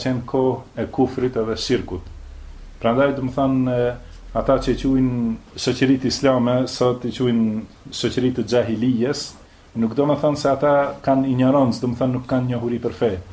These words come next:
Por qëllimi është se janë në kufër, në xahilije, siç ka qenë përpara shpalljes të pejgamberit sallallahu alaihi wasallam. Do më thënë, njerëzit e xahilijes do të thotë kanë vazhdu, e, me këtë shirk,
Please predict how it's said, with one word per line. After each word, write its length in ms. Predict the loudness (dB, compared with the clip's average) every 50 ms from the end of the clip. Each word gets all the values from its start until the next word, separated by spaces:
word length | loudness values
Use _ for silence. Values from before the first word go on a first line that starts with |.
| -20 -20 -20 -12
Por 160 | -12 -10 -4 -2
qëllimi 320 | 0 0 2 2 2 2 2
është 160 | 0 0 0
se 100 | 0 2
janë 260 | 2 2 0 -2 -4 -8 -12 -18 -20 -20 -20 -20 -12 -10 -8
në 80 | 0
kufër, 360 | 2 2 2 2 0 -2 0 0
në 100 | 0 0 2
xahilije, 420 | 2 2 2 2 2 2 2 0 -2 -6
siç 100 | -4 -2
ka 120 | -2 -2 0
qenë 260 | 0 0 -2 -2 -4 -8 -12 -20 -20 -20 -14 -10 -8
përpara 380 | -8 -2 0 2 2 4 4 4 2 0 -4
shpalljes 500 | -2 0 0 2 2 0 0 -2 -2 -4
të 140 | -4 -2 -2
pejgamberit 460 | -4 -4 -2 -2 -2 -2 -2 -4 -4
sallallahu 480 | -6 -4 -4 -2 -2 0 0 0 0 -2
alaihi 240 | -2 -2 -4 -4 -4 -6
wasallam. 440 | -6 -4 -2 -2 -2 -2 -4 -6 -10 -14 -18 -20 -20 -20 -20 -20 -20 -20 -20 -20 -20 -20 -20 -20 -20 -20 -20 -12 -2 0
Do 80 | 2
më 80 | 4 4
thënë, 280 | 4 4 4 2 0 -2 0 2
njerëzit 420 | 2 4 4 2 0 0 0 2
e 60 | 2 2 4
xahilijes 540 | 2 2 2 2 0 2 2 2 2 2 0 -6 -10 -8
do 80 | -8 -8
të 80 | -2 0 0
thotë 160 | 0 0 0
kanë 180 | 0 0 2 2
vazhdu, 340 | 0 0 0 2 2 4 4 4 4 2 -2 -8 -20 -20 -20 -20 -20 -20 -20 -20 -20 -20 -20 -20 -8
e, 140 | -2 0 2 2 4 2 2 0 0 -2 -4 -8 -14 -18 -20 -20 -20 -20 -20 -20 -20 -18 -6 0
me 140 | 2 2 2
këtë 380 | 4 2 0 0 -2 -6 -16 -20 -20 -20 -20 -20 -20 -20 -16 -10
shirk, 400 | -6 0 2 2 2 2 0 -6